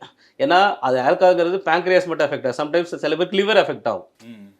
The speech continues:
Speaker 1: அப்போ பேங்க்ரியாஸ் தான் அஃபெக்ட் ஆகுமா, லிவர் அஃபெக்ட் ஆகுமா நம்மளுக்கு தெரியாது. அது ஒவ்வொருவரோட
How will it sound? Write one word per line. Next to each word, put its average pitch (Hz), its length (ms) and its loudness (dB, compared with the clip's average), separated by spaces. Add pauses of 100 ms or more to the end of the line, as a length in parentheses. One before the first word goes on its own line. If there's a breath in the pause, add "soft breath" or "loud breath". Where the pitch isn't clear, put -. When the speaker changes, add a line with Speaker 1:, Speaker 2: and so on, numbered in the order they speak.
(480)
Speaker 1:
அப்போ 143 380 -6
பேங்க்ரியாஸ் 165 680 0
தான் 175 160 4
அஃபெக்ட் 170 220 -2
ஆகுமா, 156 240 -2
லிவர் 165 220 0
அஃபெக்ட் 160 280 -4
ஆகுமா 156 300 -2
நம்மளுக்கு 170 220 -2
தெரியாது. 160 420 0
அது 127 220 -4
ஒவ்வொருவரோட 185 540 0